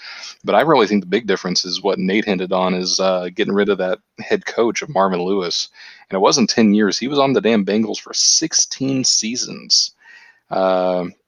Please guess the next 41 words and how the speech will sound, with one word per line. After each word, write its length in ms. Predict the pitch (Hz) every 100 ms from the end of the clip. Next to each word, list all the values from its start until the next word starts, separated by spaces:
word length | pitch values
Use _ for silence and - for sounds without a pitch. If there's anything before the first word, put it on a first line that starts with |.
| _ _
first 320 | - 117 -
round 200 | 113 110
playoff 360 | 120 110 110
loss 300 | 117 117 113
after 220 | 104 92 107
first 260 | 107 104
round 180 | 110 104
playoff 380 | 110 107 101 -
loss, 320 | 110 104 104
after 500 | 95 - 101 107 - -
five 560 | - _ - 107 107
and 80 | 101
eleven 300 | 98 101 98
record, 340 | 98 101 101 95
after 240 | 95 107
three 240 | - 107
and 100 | 98
thirteen 360 | 98 95 - 95
record. 440 | 98 92 98 95 - - - - - - _ -
No 100 | 107
matter 240 | 113 101
how 240 | - 135
bad 300 | 104 107 117
he 140 | - 117
was, 360 | 101 117 104
they 80 | 101
couldn't 300 | 101 131 123
get 180 | 113 -
rid 140 | 104
of 100 | -
the 140 | - -
guy, 440 | - - - - -
and 240 | 98 95
they 80 | 92
finally 400 | - 107 120 110
decided 380 | 101 107 110 101
to 60 |
make 180 | 95 104
that 240 | 101 92 -
cut. 340 | 120 120 - - - - _ - -
Um, 460 | 95 92 95 90